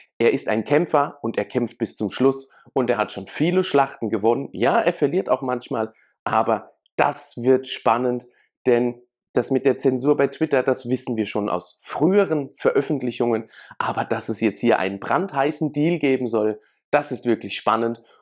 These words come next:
Kurz bevor die neue Kommission jetzt hier in das Amt gewählt werden soll, am achtzehnten Juli soll es soweit sein.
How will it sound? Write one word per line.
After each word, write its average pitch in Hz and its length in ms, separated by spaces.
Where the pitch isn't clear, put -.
Kurz 180 320
bevor 135 280
die 120 120
neue 117 240
Kommission 110 680
jetzt 107 200
hier 117 180
in 95 160
das 95 160
Amt - 300
gewählt 143 340
werden 127 260
soll, 113 220
am - 140
achtzehnten 107 420
Juli 113 340
soll 101 220
es 95 100
soweit 90 300
sein. 104 380